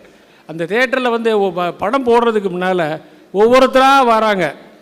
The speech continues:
ஆனா படம் முடிஞ்ச உடனே எல்லாரும் மொத்தமா போயிருந்தாங்க. இதைத்தான் வள்ளுவர் சொல்றாரு, "கூத்தாட்ட வாய்க்குழா தட்டு பெருஞ்செல்வம் போகும் அது வெளிந்தட்டுன்னு."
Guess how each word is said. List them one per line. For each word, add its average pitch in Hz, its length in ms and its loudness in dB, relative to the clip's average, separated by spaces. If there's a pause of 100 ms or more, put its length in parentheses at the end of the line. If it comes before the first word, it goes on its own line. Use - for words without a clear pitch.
(240)
ஆனா 220 160 -4
படம் 233 400 0
முடிஞ்ச 262 260 4
உடனே 226 240 4
எல்லாரும் 202 280 0
மொத்தமா 190 400 2
போயிருந்தாங்க. 147 480 -2 (380)
இதைத்தான் 240 400 0
வள்ளுவர் 208 380 2
சொல்றாரு, 175 500 -4
"கூத்தாட்ட 202 520 -2
வாய்க்குழா 170 440 -6
தட்டு 170 420 -12 (520)
பெருஞ்செல்வம் 196 640 -4
போகும் 190 340 -4
அது 160 240 -8
வெளிந்தட்டுன்னு." 156 560 -10